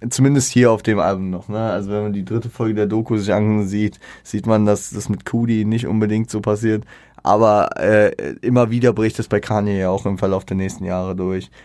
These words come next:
Egal, ob er da, äh, ob er wieder zusammen mit Kudi arbeitet, ob er, ähm, bei Common auf dieses, ähm, Chicago, ähm,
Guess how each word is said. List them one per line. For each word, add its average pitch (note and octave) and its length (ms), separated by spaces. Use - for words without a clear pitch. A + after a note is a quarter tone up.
Egal, G2+ 180
ob G2 160
er G2 80
da, F#2 320
äh, F#2+ 340
ob F#2 220
er F#2+ 260
wieder G2 260
zusammen G2+ 540
mit G2 160
Kudi G#2 340
arbeitet, F#2+ 580
ob G2 220
er, G2 240
ähm, F#2+ 640
bei G2+ 140
Common G#2+ 480
auf F2+ 180
dieses, G2 640
ähm, F2 880
Chicago, G2+ 880
ähm, F#2+ 500